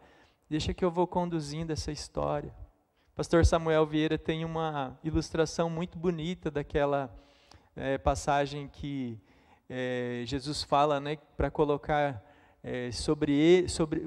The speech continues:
"Lancem sobre mim o seu jugo e aprendei de mim."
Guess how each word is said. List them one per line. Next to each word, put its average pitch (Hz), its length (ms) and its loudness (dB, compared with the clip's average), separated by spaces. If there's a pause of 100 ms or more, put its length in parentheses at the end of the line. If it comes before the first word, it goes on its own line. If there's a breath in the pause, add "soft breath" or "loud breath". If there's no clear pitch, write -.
(160)
"Lancem 180 520 -2
sobre 190 340 6
mim 175 300 -2
o 196 60 -2
seu 190 300 2
jugo 175 480 -2
e 170 80 6
aprendei 160 480 0
de 156 140 -4
mim." 160 340 -6